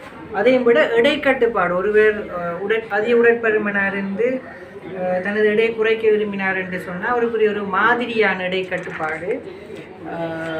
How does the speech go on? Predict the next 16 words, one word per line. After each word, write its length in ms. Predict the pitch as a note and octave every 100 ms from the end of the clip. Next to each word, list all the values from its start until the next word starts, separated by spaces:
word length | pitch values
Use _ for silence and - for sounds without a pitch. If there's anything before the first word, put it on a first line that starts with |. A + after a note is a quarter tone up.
| F3+
உணவு 240 | G#3+ C4 C4
கட்டுப்பாடு 480 | A#3+ A#3+ A#3 G#3 G#3 G#3 G#3
சம்பந்தமான 640 | G3+ G3 F#3+ F#3+ F#3 F3+ F#3 G3
எவ்வளவு 320 | A3 A3 G#3 G3+
சாப்பிடணும், 600 | G3 - G3 F#3+ G3 F#3+
அந்த 120 | F#3 E3+
அளவுகள், 600 | F3+ G#3 G#3+ G3+ F#3+ F#3+ F#3+ F#3+ - F3
அ, 20 | E3+ E3 E3 F3
எல்லாமே 340 | G3 G#3 G#3 B3
இதுல 180 | A3 G3
இருக்கு. 240 | F#3+ D#3 D#3 - - - - E3 D#3+ - -
அப்ப 140 | E3+ F#3
இது 60 | A3 A3
வந்து 160 | G#3+
ஒரு 140 | B3+ C4+ - A#3
சாதாரணமான, 880 | A#3 B3+ A#3 A3 G#3 F#3 F3+ F3